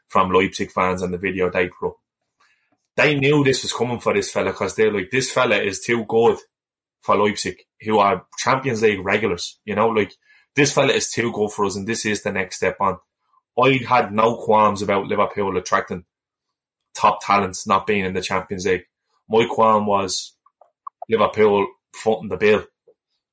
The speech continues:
a-, and paying what's needed, the, the premium that's needed to get this caliber of player in. And they've done it here. So I've absolutely, um, there's no drawbacks to this deal for me. Honestly, I, I think it's, it's absolutely fucking brilliant. And this one is kinda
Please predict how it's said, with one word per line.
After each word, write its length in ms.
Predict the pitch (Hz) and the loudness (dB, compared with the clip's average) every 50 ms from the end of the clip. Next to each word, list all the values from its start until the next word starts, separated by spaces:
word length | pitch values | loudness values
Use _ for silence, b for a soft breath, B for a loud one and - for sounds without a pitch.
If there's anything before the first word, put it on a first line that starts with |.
| _ _ | _ _
a-, 220 | - 98 - - 101 | -8 -6 -4 -2 -4
and 120 | 92 87 | -4 -4
paying 420 | - - - 113 113 113 104 85 - _ _ _ _ _ _ _ _ _ | -4 -2 0 2 2 2 0 -2 -6 _ _ _ _ _ _ _ _ _
what's 260 | - 104 101 - - | -2 0 0 0 0
needed, 400 | 104 101 101 104 101 92 - - - - - _ _ _ _ - | 0 0 0 0 -2 -2 -4 -6 -12 -16 -18 _ _ _ _ -2
the, 160 | 208 90 - | -2 -2 -2
the 100 | - 107 | -4 -8
premium 500 | - - - 110 110 110 113 110 104 101 | -6 -2 0 0 2 2 2 0 0 0
that's 240 | 98 95 92 - - | 0 0 0 -2 -4
needed 360 | 104 98 101 101 95 90 - - - _ | -2 -2 -2 -2 -4 -6 -10 -14 -18 _
to 80 | - 98 | -14 -2
get 240 | 87 107 98 - - | 0 0 0 0 0
this 160 | 107 101 95 | -2 -2 -2
caliber 440 | - - 98 98 98 95 98 95 95 | 0 0 0 2 2 2 2 2 0
of 100 | 92 - | 0 -2
player 240 | - 98 95 95 95 | -2 -2 -2 -2 -4
in. 140 | 95 98 | -6 -4
And 180 | 101 104 113 110 | -4 -2 0 2
they've 180 | 110 110 104 - | 2 2 2 0
done 180 | 117 123 123 | -2 0 0
it 80 | 117 107 | 0 0
here. 200 | 107 107 101 92 | 2 0 0 0
So 300 | - 110 104 - - B B B B B B B B B - | 0 0 0 0 -2 B B B B B B B B B 2
I've 160 | 117 113 113 | 2 2 2
absolutely, 760 | 113 - 131 139 - - - 139 131 127 123 113 113 110 107 | 2 2 2 2 2 2 0 0 -2 -2 -2 -2 -2 0 0
um, 340 | 107 107 104 95 90 90 - _ _ _ _ | 0 0 -2 -4 -6 -10 -16 _ _ _ _
there's 160 | - 107 101 | -8 -8 -2
no 220 | 117 127 131 135 131 | 2 2 2 4 4
drawbacks 520 | 123 127 120 120 117 113 113 110 - - | 4 4 4 4 4 2 2 0 0 -4
to 60 | - | -4
this 160 | 104 104 95 - | -4 -4 -4 -2
deal 200 | - 104 101 95 | -2 -2 -2 -2
for 140 | - 98 | -6 -8
me. 220 | 92 98 95 87 - _ - | -6 -6 -8 -8 -10 _ 0
Honestly, 380 | 113 110 110 104 - 110 101 | 0 2 2 2 0 0 2
I, 60 | 101 101 | 2 2
I 160 | - 104 98 | 0 -2 -4
think 220 | - - 107 101 | -6 -8 -12 -12
it's, 140 | - - - _ _ _ _ _ _ _ _ _ - | -12 -18 -20 _ _ _ _ _ _ _ _ _ -4
it's 160 | 113 104 - | -2 0 2
absolutely 480 | 117 113 113 - - 107 104 - 104 | 2 2 2 2 0 0 -2 -2 -8
fucking 320 | - - 110 101 - 104 92 | -6 -6 -6 -4 -4 -4 -2
brilliant. 320 | 104 104 104 101 95 87 - | -2 -2 0 -2 -4 -6 -8
And 200 | 104 101 98 98 - _ _ _ _ _ _ _ _ _ _ - | -8 -8 -8 -10 -16 _ _ _ _ _ _ _ _ _ _ 0
this 240 | 131 139 139 - | 2 2 2 0
one 180 | 143 131 127 120 | 0 -2 -2 -2
is 100 | 113 - | -2 -4
kinda 420 | - - 120 117 113 110 104 101 | -2 0 2 2 4 2 2 0